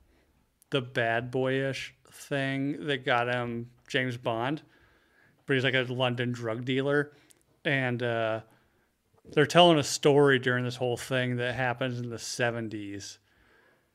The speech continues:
with this guy they called Gay Larry. And it's like, "Oh, no, Larry was never gay." He would just say, and then, like, cut to him, and it's like, "Gay Larry." And he's like, he's like,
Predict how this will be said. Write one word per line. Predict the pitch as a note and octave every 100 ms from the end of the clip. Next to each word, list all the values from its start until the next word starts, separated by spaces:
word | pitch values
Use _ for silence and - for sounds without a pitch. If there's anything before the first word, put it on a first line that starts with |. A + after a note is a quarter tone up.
| _
with | - C3
this | C3+ B2
guy | C3 B2 B2
they | B2
called | B2 C3 B2 A#2+
Gay | B2+ A#2 A#2
Larry. | A2+ A2 A2+ A#2 G#2 G#2 G#2 -
And | D3+ C#3+
it's | B2+
like, | C#3
"Oh, | E3+
no, | D#3 D3 C3+
Larry | D3 G#3+ A3
was | D3
never | D3+ C3 A#2
gay." | A#2+ C3+ C#3+ B2 B2+ B2
He | F3
would | A3 E3
just | C#3+ B2+ -
say, | C#3 B2+ B2+
and | C3
then, | B2+
like, | A#2+ A#2+
cut | - C3+ C3+
to |
him, | A2 A#2 A2+ C#3+
and | D3 C3+
it's | B2
like, | B2 C#3 B2+
"Gay | A#2+ G#2+
Larry." | G2+ G#2 B2 C#3 - - - - _ - _
And | C3+
he's | B2+ A2+
like, | B2 A#2 A#2 - _ _ _ _ _ _ _ _ _ _ _ _
he's | D3+
like, | B2+